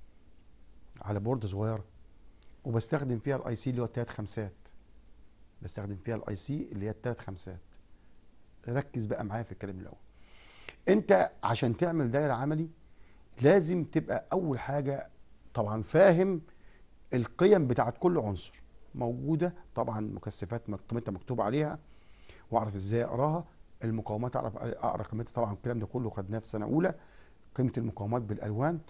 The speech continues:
الترانزستورات اللي عندي لازم اعرف ازاي احدد اطرافها، مهم للغايه ان انا اعرف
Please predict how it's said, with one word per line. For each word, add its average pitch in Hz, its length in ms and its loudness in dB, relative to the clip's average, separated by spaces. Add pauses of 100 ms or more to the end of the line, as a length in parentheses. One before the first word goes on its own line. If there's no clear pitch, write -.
(580)
الترانزستورات 156 1120 2
اللي 127 160 2
عندي 127 400 -2 (380)
لازم 127 440 0 (140)
اعرف 135 340 2
ازاي 113 480 -2
احدد 135 540 0 (440)
اطرافها، 98 520 -4 (720)
مهم 120 360 2
للغايه 110 540 6 (760)
ان 104 120 0
انا 113 180 0
اعرف 143 240 2